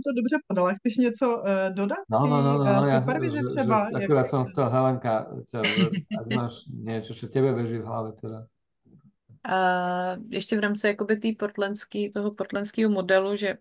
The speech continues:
Speaker 3: Lucka říkala, že vlastně tam je, eh, ten Hexaflex monitor, který monitoruje ty procesy, a potom je tam vlastně ten poradce,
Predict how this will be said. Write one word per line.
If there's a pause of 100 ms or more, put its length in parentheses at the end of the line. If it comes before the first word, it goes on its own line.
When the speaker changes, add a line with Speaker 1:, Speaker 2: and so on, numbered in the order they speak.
(200)
Speaker 3:
Lucka
říkala,
že
vlastně
tam
je,
eh,
ten
Hexaflex
monitor,
který
monitoruje
ty
procesy,
a
potom
je
tam
vlastně
ten
poradce,